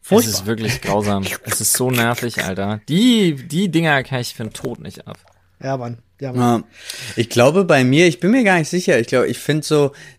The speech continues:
Speaker 3: den, den romantischen Gedanken an so eine Trauerweide,
Speaker 1: Mhm.
Speaker 3: weißt du, wo man dann so drunter sitzt und so diesen Schatten hat,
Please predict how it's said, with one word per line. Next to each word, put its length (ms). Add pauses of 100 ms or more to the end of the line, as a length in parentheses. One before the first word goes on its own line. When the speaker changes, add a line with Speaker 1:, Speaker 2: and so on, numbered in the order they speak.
Speaker 3:
den, 600 (640)
den 320
romantischen 680
Gedanken 640
an 180
so 120
eine 180
Trauerweide, 1000 (100)
Speaker 1:
Mhm. 260
Speaker 3:
weißt 260
du, 300
wo 80
man 180
dann 140
so 140
drunter 500
sitzt 420
und 120
so 140
diesen 260
Schatten 560
hat, 320